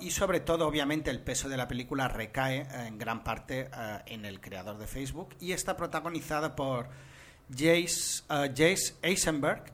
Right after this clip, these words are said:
que a mí personalmente, eh, creo que es un acierto que lo hayan elegido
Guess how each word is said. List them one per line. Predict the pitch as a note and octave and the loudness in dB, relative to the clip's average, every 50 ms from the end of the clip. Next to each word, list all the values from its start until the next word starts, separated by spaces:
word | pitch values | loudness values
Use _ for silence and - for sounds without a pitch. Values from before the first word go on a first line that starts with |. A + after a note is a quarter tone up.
| - - | -16 -2
que | - E3 D3+ | 2 4 4
a | D3+ | 4
mí | D#3+ F3+ F#3 | 4 2 0
personalmente, | E3+ F3 E3 - - D3+ D3 D3+ D3 D3 C#3+ D3 D3+ D3 - D#3 D3+ D#3 D3+ D3+ - - | 0 0 0 0 0 0 2 2 2 2 0 -2 -4 -4 -4 -4 -4 -4 -4 -6 -6 -6
eh, | C3+ B2+ B2 A#2+ A#2+ A#2+ A#2 A2+ A2+ A2+ A2 - - | -4 -4 -2 -2 -2 -2 -2 -4 -4 -6 -8 -10 -10
creo | - C#3 C3 C3 C3+ C3+ C3+ | -6 -4 -2 -2 -2 -2 -4
que | C3+ C3 A#2 | -4 -4 -4
es | A#2 - - | -4 -2 -2
un | D#3 D#3 D3+ | -2 0 0
acierto | C#3 - - - - F3 E3+ F3 E3+ E3 - E3 - F#3 C4 - - - - - - - - - - - - - - - - | -2 -2 -4 -2 2 4 4 4 4 2 0 -2 -4 -4 -4 -4 -10 -18 -20 -20 -20 -20 -20 -20 -20 -20 -20 -20 -20 -14 -2
que | - D3+ C#3 | 0 2 4
lo | C#3 D3+ | 6 8
hayan | E3 D#3 D3+ D3+ D3 | 8 8 6 4 4
elegido | C#3 C3+ C3 - - E3 D#3+ D3+ E3+ G2+ - - - | 4 2 2 0 0 -2 0 0 -2 -4 -4 -8 -12